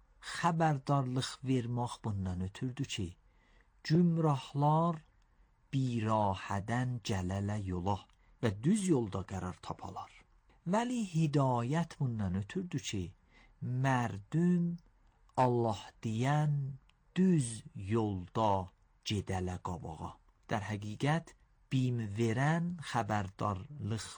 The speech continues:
verən, icad eləyəndir. Odur ki, ona biz deyirik rəsul, göndərilmiş Allah tərəfindən. Vəli hadi, hidayət eləyən, o rəsul gətirən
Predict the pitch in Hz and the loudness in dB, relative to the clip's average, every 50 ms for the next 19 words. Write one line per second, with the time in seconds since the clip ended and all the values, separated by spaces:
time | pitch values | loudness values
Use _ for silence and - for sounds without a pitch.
0 | 110 104 101 113 117 117 110 123 139 156 170 175 175 180 185 - _ - _ _ | -10 -6 0 0 0 2 2 2 2 2 2 2 2 0 -4 -6 _ -20 _ _
1 | _ _ _ _ _ _ - - 127 120 101 123 120 110 104 87 104 101 95 92 | _ _ _ _ _ _ -2 0 0 2 4 4 4 4 4 2 0 0 0 0
2 | 95 90 107 113 120 107 90 82 85 - 90 82 - - _ _ _ _ - - | 2 2 2 2 2 2 0 -4 -6 -8 -8 -10 -12 -18 _ _ _ _ -4 0
3 | 151 156 151 156 - - - 156 156 170 196 196 123 117 120 123 127 123 107 - | 0 0 0 0 -2 0 2 2 2 2 2 0 -2 0 0 0 0 -2 -2 0
4 | 123 120 117 120 127 - - - - 110 107 98 - - - 135 123 98 85 - | 0 0 0 0 -2 -4 -6 -4 0 0 2 2 2 2 2 2 2 0 -2 -8
5 | - _ _ _ _ _ _ _ _ _ _ - 117 113 107 104 101 101 107 101 | -14 _ _ _ _ _ _ _ _ _ _ -4 -2 -2 -2 -2 0 0 0 2
6 | 92 95 92 87 92 107 127 123 104 - - - - - _ _ - - 104 98 | 2 0 -2 0 0 0 0 0 -2 -2 -4 -6 -10 -12 _ _ -6 -4 -4 -4
7 | 95 - - - 98 92 92 - - 95 90 90 92 87 - _ _ _ _ _ | -4 -6 -4 -4 -2 -2 -4 -6 -8 -8 -8 -8 -8 -10 -12 _ _ _ _ _
8 | _ - 147 139 143 143 151 180 208 240 247 247 220 196 151 135 - - - - | _ -8 -4 -2 0 2 4 6 4 4 4 4 4 4 2 2 0 -6 -2 4
9 | 147 143 139 135 131 127 120 113 98 - - 135 151 160 175 190 202 165 139 123 | 6 6 8 8 8 6 4 2 2 2 2 4 4 4 4 2 2 2 0 2
10 | 113 123 117 113 107 107 101 101 104 98 98 - - _ - 104 104 104 98 98 | 2 2 2 2 2 0 0 -2 -4 -4 -6 -10 -18 _ -8 -6 -6 -4 -2 -2
11 | 95 98 107 107 110 113 120 127 139 147 156 170 185 190 202 - _ - _ _ | -2 0 0 0 0 0 0 0 0 0 2 2 0 0 -2 -6 _ -20 _ _
12 | _ _ _ _ _ _ _ - 147 151 135 127 135 139 135 127 - - - 139 | _ _ _ _ _ _ _ 2 4 4 4 4 2 2 2 2 0 2 2 2
13 | 131 123 120 - - 135 120 - - - 131 123 131 147 170 170 160 151 131 | 2 2 0 0 -2 -2 -2 -2 -4 -4 -4 0 2 4 4 4 4 2 0